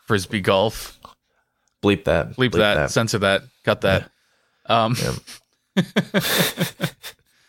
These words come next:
Speaker 1: yeah, no, uh, there is definitely a through line I think you see in nineties and a bit in the two thousands in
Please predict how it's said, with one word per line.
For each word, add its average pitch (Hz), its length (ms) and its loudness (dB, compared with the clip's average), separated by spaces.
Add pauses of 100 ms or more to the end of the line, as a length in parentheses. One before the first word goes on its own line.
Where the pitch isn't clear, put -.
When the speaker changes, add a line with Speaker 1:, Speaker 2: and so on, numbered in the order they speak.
(380)
Speaker 1:
yeah, 170 220 4
no, 175 260 2
uh, 151 640 0 (500)
there 151 280 4
is 151 220 0
definitely 123 1000 0
a 101 240 2
through 117 600 -4
line 92 560 0
I 85 120 -2
think - 260 -10
you 95 80 -6
see 101 220 -4
in 92 120 -2
nineties 90 540 -2
and 87 100 -2
a 85 40 -4
bit 85 180 -4
in - 60 -8
the 90 80 -6
two 87 180 -10
thousands 87 640 -6
in 82 320 -12